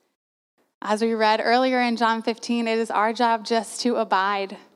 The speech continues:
We abide, we agree with Christ, we rely on him for nourishment and growth during seasons of pruning.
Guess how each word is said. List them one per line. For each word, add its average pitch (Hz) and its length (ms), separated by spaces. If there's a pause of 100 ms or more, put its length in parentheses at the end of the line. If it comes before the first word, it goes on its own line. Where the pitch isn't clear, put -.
(1080)
We 240 160
abide, 233 480
we 240 160
agree 247 520
with 262 220
Christ, 247 580
we 240 100
rely 226 460
on 247 160
him 247 140
for 240 160
nourishment 202 580
and 202 100
growth 190 360
during 196 240
seasons 202 480
of 208 100
pruning. 196 500